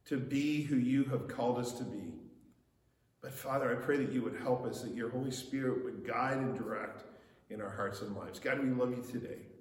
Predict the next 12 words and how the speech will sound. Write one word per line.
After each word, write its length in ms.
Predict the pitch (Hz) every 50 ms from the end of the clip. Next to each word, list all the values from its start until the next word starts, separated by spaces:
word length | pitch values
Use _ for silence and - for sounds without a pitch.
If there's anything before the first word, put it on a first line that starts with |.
| - - - - _ _ _ _ _ _ _ -
And 100 | 127 127
I 40 | 123
thank 260 | 123 139 143 139 131
you 80 | 131 131
so 220 | - - - 151
much 300 | 139 135 131 131 127 -
for 140 | - - 120
the 60 | 110
privilege 540 | - - - - 131 131 127 127 120 120 -
it 120 | 120 110
is 300 | 107 107 104 101 101 - -
to, 220 | - 127 110 101